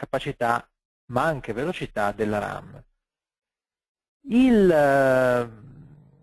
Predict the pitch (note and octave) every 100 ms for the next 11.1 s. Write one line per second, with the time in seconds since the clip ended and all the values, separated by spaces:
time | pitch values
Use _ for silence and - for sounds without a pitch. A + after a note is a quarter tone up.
0 | - D3 D3+ F3 B2+ C#3+ E3+ A#3 A#3 D3
1 | G3+ F3+ B2+ - C3 A#2 - F#3+ C#3+ C#3
2 | C#3 C#3+ G3+ A#3+ B2 C3 C#3 F#3 F#3 C3
3 | C#3 A#2+ B2+ B2 - A#2+ - C3+ A#2 A2
4 | A2 C3+ D3 - G#2+ G#2 C3+ D#3+ A3 F#3+
5 | - D3 E3 B2+ C#3+ D3 A#2+ - A#2+ B2+
6 | F3+ C3 - A2+ A2+ A2+ G#2 G2+ C3 -
7 | F3+ - C3+ E3 E3+ - - B2 A2+ -
8 | _ _ _ _ _ F3 D#3 B2 B2+ A#3
9 | F#3 G#2+ B2 C#3 C#3 A#2+ C3+ A#2+ G#2 D#3
10 | D#3 - A#2+ C3 D3+ C#3 - B2 A2 G#2+